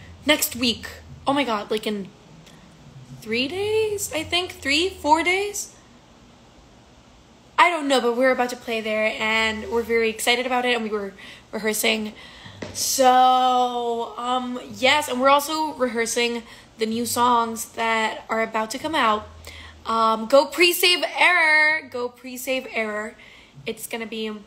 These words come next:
ah, like, we were just playing them, and I'm, I'm just so excited about it. So excited about it.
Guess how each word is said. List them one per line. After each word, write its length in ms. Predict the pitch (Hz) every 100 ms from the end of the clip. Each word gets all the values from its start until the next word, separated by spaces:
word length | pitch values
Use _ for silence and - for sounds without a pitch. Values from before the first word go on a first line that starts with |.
| - _ _ _ - -
ah, 260 | - 233 - -
like, 120 | 247
we 80 | 240
were 100 | 254
just 260 | 254 -
playing 300 | - 247 247
them, 160 | 233 226
and 120 | 220
I'm, 120 | 220
I'm 180 | 220 226
just 240 | 220 226 -
so 140 | 233
excited 420 | 214 - 214 208
about 260 | 208 214 208
it. 180 | 208 202 - - -
So 260 | - - 220
excited 300 | - - -
about 220 | - -
it. 100 | -